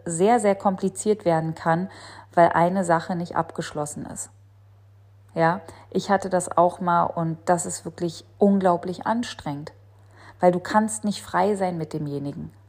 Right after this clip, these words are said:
Ja, da hängt so viel Altes noch mit dran und diesen Weg wirklich zu gehen,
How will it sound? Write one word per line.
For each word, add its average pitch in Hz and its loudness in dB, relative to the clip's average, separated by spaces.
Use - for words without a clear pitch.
Ja, 175 4
da 190 2
hängt 185 0
so 240 2
viel 247 -2
Altes 214 0
noch 185 -4
mit 180 -6
dran 202 0
und 165 -4
diesen 180 -2
Weg 208 0
wirklich 196 0
zu - -8
gehen, 185 -2